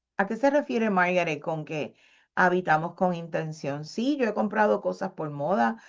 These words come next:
sí, yo he movido los muebles, pero es simple y sencillamente porque, bueno, estoy limpiando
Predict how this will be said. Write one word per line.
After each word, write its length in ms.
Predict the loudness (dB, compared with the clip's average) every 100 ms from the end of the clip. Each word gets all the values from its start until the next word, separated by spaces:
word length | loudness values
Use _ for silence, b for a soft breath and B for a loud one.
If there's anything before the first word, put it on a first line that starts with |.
| B B
sí, 360 | _ 4 4 6
yo 120 | 4
he 40 |
movido 500 | 4 2 2 2 0
los 120 | 0 0
muebles, 560 | 0 2 2 0 -4 2
pero 280 | 6 6 6
es 180 | 4
simple 460 | 0 -6 0 2 2
y 60 | 0
sencillamente 760 | -4 -4 -2 -2 0 -2 -2
porque, 460 | -2 -2 2 2 2
bueno, 200 | 2 0
estoy 220 | 2 0
limpiando 680 | 2 2 4 6 6 2